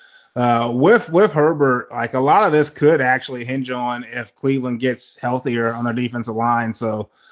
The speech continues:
last week you had, you know, obviously Myles Garrett was out, um, after his car accident, still recovering from that. Uh, Jada-, Jadeveon Clowney also missed. So their edge rushers were gone there for Cleveland.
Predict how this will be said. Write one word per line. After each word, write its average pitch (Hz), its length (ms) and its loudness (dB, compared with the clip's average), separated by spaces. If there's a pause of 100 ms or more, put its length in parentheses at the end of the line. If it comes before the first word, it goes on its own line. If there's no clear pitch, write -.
(180)
last 135 340 2
week 135 260 -4
you 131 140 -2
had, 123 440 -2
you 120 100 -4
know, 120 140 -2
obviously 120 520 -4
Myles 123 260 -2
Garrett 135 300 0
was 123 120 -4
out, 123 320 0 (420)
um, 120 260 -2
after 123 260 -2
his 131 180 -2
car 127 240 2
accident, 123 520 -4
still 127 180 -6
recovering 120 580 -4
from 113 200 -8
that. 131 380 0 (280)
Uh, 117 40 -6
Jada-, 120 380 -4
Jadeveon 127 480 0
Clowney 156 400 0
also 156 400 4
missed. 151 440 -2 (240)
So 135 140 -6
their 165 160 2
edge 156 300 0
rushers 131 420 -2
were 123 140 -6
gone 135 380 -2
there 127 220 -4
for 139 240 -2
Cleveland. 123 580 -4